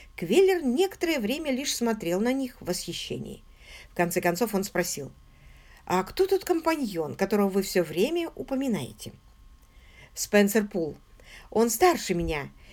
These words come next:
и он удивительный человек. Когда я училась в старших классах, то подрабатывала у него летом, сворачивала образцы и мыла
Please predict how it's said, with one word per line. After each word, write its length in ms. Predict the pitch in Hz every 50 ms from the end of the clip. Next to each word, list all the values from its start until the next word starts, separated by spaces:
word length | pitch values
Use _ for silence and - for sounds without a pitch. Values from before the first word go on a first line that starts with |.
| - -
и 100 | - 165
он 120 | 175 175 190
удивительный 760 | 220 220 226 330 320 220 220 254 254 - 285 262 247 240 208
человек. 520 | - - 175 160 151 143 151 147 - - - - - - - - - - - - -
Когда 220 | - 185 175 208
я 140 | 202 196 196
училась 360 | 202 208 208 - 220 202 190
в 40 | 196
старших 360 | - 196 190 - - 202 202
классах, 400 | - - 349 392 370 - 185 147 - - - - - - - -
то 140 | - 247 233
подрабатывала 800 | - 254 240 294 339 370 359 349 320 233 202 214 185 185 196 196
у 80 | 202
него 180 | 220 240 247 294
летом, 520 | 285 247 220 151 139 - 147 135 131 - - - - - -
сворачивала 800 | - - 180 196 202 202 202 - 196 180 185 185 185 180 175 - - - -
образцы 680 | 185 190 185 208 214 214 220 - - 381 415 427 392 - - - - - - - - -
и 360 | - 349 370 403 403 302 - -
мыла 440 | 202 226 254 302 330 330 320 302